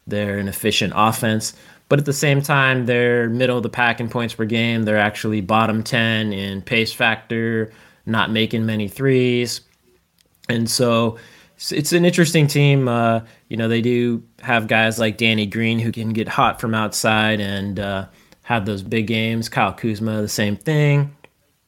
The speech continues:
But, uh, yeah, it's, it's definitely more of a A D and LeBron show, uh, kind of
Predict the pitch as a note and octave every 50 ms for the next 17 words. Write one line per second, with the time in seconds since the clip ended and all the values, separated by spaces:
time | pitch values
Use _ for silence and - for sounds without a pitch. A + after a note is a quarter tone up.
0 | _ _ _ _ _ _ - - - - A#2 A2+ G#2+ G2+ - - A#2+ A2 A2+ A2
1 | G#2+ G#2+ G#2+ - - _ _ _ _ _ - - B2+ A2+ G#2+ G#2+ - A#2+ A#2+ A2+
2 | - - - A#2+ A#2 A#2 - B2 A#2 A#2 A2+ A2+ A2+ A2 A2 G#2 G#2+ G#2 F#2 G#2+
3 | G#2 G2+ G2+ G#2 G#2+ - - _ _ _ _ _ _ _ _ - - _ C3+ C3
4 | B2+ B2 A#2+ B2+ B2 B2 A#2 A2+ A2 A2+ A#2 G2+ A2 A#2+ A#2 A#2 A#2 A#2 A2+ A2+
5 | A2+ A2 A2+ A2+ - - _ - - - - B2+ A2+ A2 G#2+ G#2+ A2 G#2+ A2 G#2+
6 | G#2 G#2 G#2 G2+ G2 G2+ G#2 - B2 G#2 G2+ G2+ G2 F#2+ - -